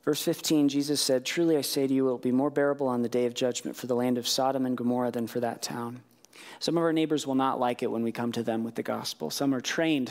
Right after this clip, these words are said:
to not like it when we come to them with, with any God words at all, even from the most earnest place of our heart. They won't receive it. And if, if you have a friend like that, if you're even here today, if you're listening online,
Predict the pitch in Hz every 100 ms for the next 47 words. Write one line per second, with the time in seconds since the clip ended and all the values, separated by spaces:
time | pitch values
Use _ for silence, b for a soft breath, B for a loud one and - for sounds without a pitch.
0 | - 127 123 120 120 117 123 - 117 113
1 | 120 113 117 110 107 113 - B B B
2 | 113 113 - 127 - - 165 151 117 -
3 | 131 127 123 117 107 - - 120 113 110
4 | - - b b 156 147 139 135 127 -
5 | 139 135 131 - 156 151 - - 135 127
6 | 120 117 - - - - B B B B
7 | B B B B B B _ _ - 135
8 | 135 - - - _ - 127 - 143 113
9 | - - - _ _ _ _ _ _ -
10 | 143 139 151 143 147 - 180 202 190 -
11 | _ - - - - 156 139 - 165 170
12 | 165 170 160 - 185 185 165 156 151 139
13 | 143 147 151 143 139 131 143 156 147 139
14 | 147 127 127 127